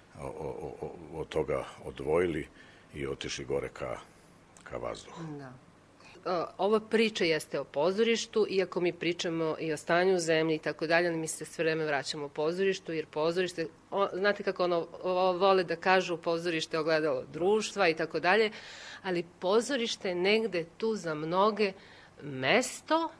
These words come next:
Speaker 2: taj mali beg, ta iluzija u kojoj mogu da se sakriju i da pronađu nešto što će im možda dati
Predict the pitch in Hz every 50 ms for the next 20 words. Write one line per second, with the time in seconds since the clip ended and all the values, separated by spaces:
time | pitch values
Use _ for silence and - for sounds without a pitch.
0 | - - - 160 156 151 156 160 165 185 208 220 226 226 185 151 147 139 127 147
1 | 135 127 135 165 208 208 - - - 185 156 143 139 151 160 180 190 208 220 226
2 | 220 196 185 202 202 202 196 185 180 180 185 185 - - 185 - - 156 151 147
3 | 151 151 147 156 147 131 147 - - 127 - - - 147 165 170 - - 202 196
4 | 185 - - 180 143 135 123 - - 156 156 156 160 160 156 160 160 147 127 127
5 | - - - - - - - 131 - - - 156 156 151 151 147 143 147 160 147
6 | 160 147 135 135 131 131 - -